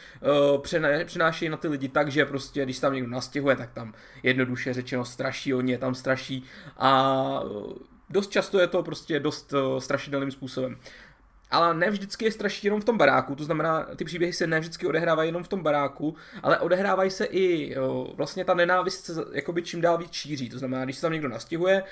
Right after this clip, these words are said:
tak se mu něco špatného může stát i třeba ve škole nebo venku. A může se to stát i někomu, s kým on přijde do styku, že ta nenávist se čím dál víc začne šířit. No, takže ty příběhy jsou často vyprávěný jako,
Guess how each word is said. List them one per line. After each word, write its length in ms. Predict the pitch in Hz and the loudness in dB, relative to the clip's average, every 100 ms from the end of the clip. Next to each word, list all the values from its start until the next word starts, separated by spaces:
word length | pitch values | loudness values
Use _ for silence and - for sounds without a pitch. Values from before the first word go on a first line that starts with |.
| - | -8
tak 180 | - - | -4 -2
se 180 | - 175 | -2 -2
mu 120 | 160 | 0
něco 220 | 156 165 | -2 -4
špatného 420 | 160 147 - 151 156 | -2 0 0 -2 -4
může 200 | 151 156 | -4 -2
stát 280 | 156 147 - | 0 0 0
i 140 | 147 | -2
třeba 200 | - 135 | 0 0
ve 120 | 127 | 0
škole 380 | 127 - 135 123 - - | -2 -2 -2 -2 -12 -4
nebo 180 | 127 127 | 0 4
venku. 460 | 139 139 - 113 - - - | 4 2 -6 -14 -16 -20 -6
A 80 | 147 | -2
může 220 | 165 202 | 0 0
se 120 | 185 | -2
to 100 | 190 | -4
stát 280 | 185 185 165 | 0 2 0
i 40 | 165 | -2
někomu, 600 | 165 165 160 165 160 156 | -4 -4 -4 -2 -4 -4
s 80 | - | -4
kým 180 | 160 | -2
on 140 | - 165 | -2 -4
přijde 240 | - 160 | -4 -4
do 100 | 151 | -4
styku, 340 | 147 165 165 123 | -2 -6 -6 -10
že 100 | 131 | -4
ta 100 | 135 | -2
nenávist 460 | 131 135 135 135 | 0 0 0 -2
se 100 | 143 | -6
čím 140 | 127 139 | -6 -2
dál 180 | 139 | -2
víc 140 | 135 131 | -2 -6
začne 240 | 131 139 | -8 -10
šířit. 440 | 127 131 127 - - - - - - - - | -8 -8 -8 -10 -20 -20 -20 -20 -20 -20 -8
No, 200 | 127 120 | -4 -2
takže 200 | 143 165 | -2 -2
ty 80 | 190 | -4
příběhy 340 | - 175 185 | -4 0 0
jsou 140 | 190 196 | 0 -2
často 280 | 190 - | -2 0
vyprávěný 580 | 185 175 175 165 175 175 | -2 2 2 2 0 -2
jako, 440 | 175 185 185 185 | -4 0 2 0